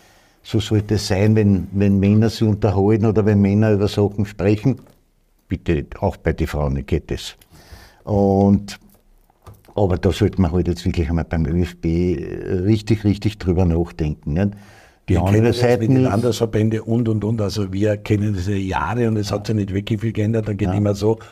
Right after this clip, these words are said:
Speaker 2: wie geht's mir jung, Mensch, der, äh, Fußballprofi ist und die deine Freunde fragen, "Weißt du, was da los ist? Was ist da überhaupt los?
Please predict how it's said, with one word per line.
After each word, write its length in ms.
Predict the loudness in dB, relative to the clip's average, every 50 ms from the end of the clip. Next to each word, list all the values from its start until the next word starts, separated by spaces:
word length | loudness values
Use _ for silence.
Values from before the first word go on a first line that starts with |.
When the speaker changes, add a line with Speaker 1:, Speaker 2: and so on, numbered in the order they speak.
| -12 _
Speaker 2:
wie 100 | -4 -2
geht's 220 | -2 -2 -2 0
mir 100 | 0 0
jung, 220 | 2 2 2 0 0
Mensch, 280 | -2 -4 -6 -6 -6
der, 360 | -6 -4 -4 -4 -4 -6 -4 -2
äh, 160 | -2 -2 -2
Fußballprofi 840 | -2 -4 -4 -4 -2 -2 -2 -2 0 -2 -2 -2 -2 -2 -2 -2 -2
ist 160 | -2 -4 -10 -14 -14 -8
und 400 | -4 -4 -2 -2 -4 -8 -10 -6 -2 -2
die 120 | -2 0
deine 280 | 0 0 0 0 -2 -2
Freunde 340 | -2 -2 -2 0 -2 -2
fragen, 260 | -2 -2 -2 -2 -2 -4
"Weißt 300 | -4 -4 -4 -4 -6 -6
du, 80 | -6
was 180 | -6 -6 -6 -4
da 100 | -4 -4
los 300 | -4 -2 -4 -4 -4 -4
ist? 180 | -4 -4 -4 -4
Was 160 | -6 -4 -4
ist 200 | -6 -6 -4 -4
da 40 | -4
überhaupt 320 | -4 -2 -2 -2 -2 0 0
los? 240 | 0 0 0 -2